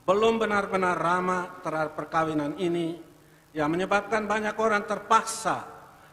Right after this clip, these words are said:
harus melepaskan agamanya atau berpindah agama demi sebuah legalitas perkawinan,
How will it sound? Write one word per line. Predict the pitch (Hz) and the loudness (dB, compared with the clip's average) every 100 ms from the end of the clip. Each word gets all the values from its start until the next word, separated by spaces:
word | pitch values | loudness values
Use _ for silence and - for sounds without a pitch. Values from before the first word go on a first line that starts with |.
| - | -6
harus | 170 170 151 151 | -2 -2 -2 -2
melepaskan | 160 160 208 208 220 214 | -2 2 2 2 -2 -2
agamanya | 190 185 180 180 160 131 135 - - - - - - | 0 2 4 2 2 -2 -8 -16 -20 -20 -20 -20 -8
atau | 147 - 196 | -4 2 2
berpindah | 208 202 214 202 196 185 | 0 -2 -2 2 2 0
agama | 185 175 170 165 165 - - - - - | 2 0 2 -2 -6 -16 -20 -20 -20 -6
demi | 208 214 208 | -4 -2 -2
sebuah | - 180 185 180 180 | -4 -2 2 2 2
legalitas | 165 170 - 151 - | -2 -4 -2 -4 -2
perkawinan, | 156 - 160 165 160 151 147 | -10 -2 0 0 0 -2 -4